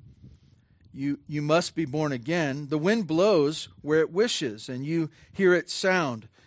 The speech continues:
but you do not know where it comes from or where it goes. <clears throat> So is everyone who is born of the Spirit.'"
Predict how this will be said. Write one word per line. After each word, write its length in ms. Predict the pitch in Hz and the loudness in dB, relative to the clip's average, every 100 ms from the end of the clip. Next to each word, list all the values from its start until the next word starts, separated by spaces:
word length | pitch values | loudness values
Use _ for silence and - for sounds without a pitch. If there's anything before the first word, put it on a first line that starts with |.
| - - | -14 -8
but 100 | 147 | -6
you 140 | 165 | -4
do 120 | 170 | -2
not 280 | 165 175 151 | 0 0 0
know 280 | 156 190 175 | 4 4 4
where 220 | 147 147 | 4 0
it 140 | 135 | 0
comes 340 | - 208 220 - | -2 -2 -2 -8
from 400 | 143 117 107 117 _ _ _ - _ - | -10 -10 -12 -18 _ _ _ -20 _ -10
or 120 | 131 | -2
where 220 | 151 165 | 2 2
it 180 | 160 131 | 0 0
goes. 640 | 165 196 165 120 113 - _ | 4 4 4 -2 -8 -12 _
<clears throat> 60 | - 196 190 165 101 _ _ _ _ - | -2 2 2 0 -4 _ _ _ _ -8
So 240 | 180 175 | 0 4
is 160 | 170 170 | 4 6
everyone 560 | 175 180 156 135 127 | 6 4 0 -4 -6
who 180 | 135 135 | -6 -6
is 120 | 123 | -6
born 340 | 113 135 143 135 | -8 -4 -2 -4
of 80 | |
the 80 | 120 | -6
Spirit.'" 560 | 120 - 139 131 110 | -10 -10 -6 -4 -6